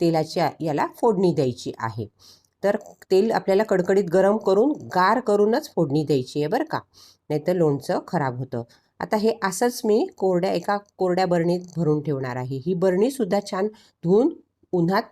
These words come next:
वाळवून घ्यायची किंवा कोरडी करून घ्यायची आहे. पाण्याचा अंश आपल्याला कुठेही लागू द्यायचा नाही, पाण्याचा अंश लागला तर मात्र हे लोणचं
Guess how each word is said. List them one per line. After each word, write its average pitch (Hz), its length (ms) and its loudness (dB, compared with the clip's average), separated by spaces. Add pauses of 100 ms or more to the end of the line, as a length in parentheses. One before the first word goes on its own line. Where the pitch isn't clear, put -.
वाळवून 170 360 4
घ्यायची 156 320 -2
किंवा - 160 -4
कोरडी 185 420 2
करून 160 300 2
घ्यायची 135 380 -8
आहे. 110 80 -8 (480)
पाण्याचा 185 420 0
अंश 190 340 -2
आपल्याला 175 300 -2
कुठेही 175 460 -2
लागू 147 260 -2
द्यायचा 147 360 -2
नाही, 135 140 -6
पाण्याचा 190 480 0
अंश 202 300 0
लागला 156 340 0 (540)
तर 196 140 2
मात्र 175 280 -2
हे 165 200 0
लोणचं 143 480 -2